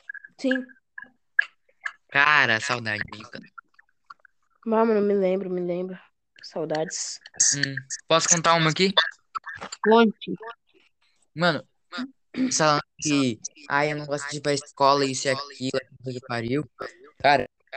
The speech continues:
Speaker 2: meu pai era daqueles que não deixava a gente faltar um dia de aula. E, pra você ter noção, faltava entre cinco a dez dias de aula por ano.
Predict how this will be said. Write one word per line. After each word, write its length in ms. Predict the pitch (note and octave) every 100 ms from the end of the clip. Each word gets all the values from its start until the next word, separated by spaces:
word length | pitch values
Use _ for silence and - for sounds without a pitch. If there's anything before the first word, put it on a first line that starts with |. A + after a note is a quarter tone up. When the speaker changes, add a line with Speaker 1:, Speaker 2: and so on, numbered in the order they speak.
| C#3+
Speaker 2:
meu 200 | D3 D3+
pai 280 | - C#3+ C#3+
era 120 | D3
daqueles 640 | C#3 C3 - C#3+ C3+ C#3 -
que 260 | - C#3+
não 80 | C#3
deixava 400 | C#3 C#3+ - C3+
a 40 | C#3+
gente 120 | B2+
faltar 340 | C#3 C3+ C3+
um 160 | C#3 D3+
dia 180 | C#3 C#3+
de 180 | B2
aula. 320 | C#3 B2+ C3 B2 A#2
E, 60 | -
pra 1040 | - C3 - D#3+ - - _ - F#3 E3+ E3+
você 80 | -
ter 80 |
noção, 420 | F3+ F3 - - D#3+
faltava 480 | - D#3 E3 E3 F3+
entre 320 | F3+ - D#3+ E3 E3 -
cinco 220 | - F#3+ G3 - - -
a 60 |
dez 400 | D3+ C#3 E3+ F#3 D3+ -
dias 220 | E3+ E3 D3+ F#3 D#3
de 140 | C#3+ D#3+
aula 420 | D3 D3+ D#3+ E3 D#3+ E3 D3+ - -
por 200 | F3+ G#3 _ - G3
ano. 420 | F#3+ D#3+ D#3 C3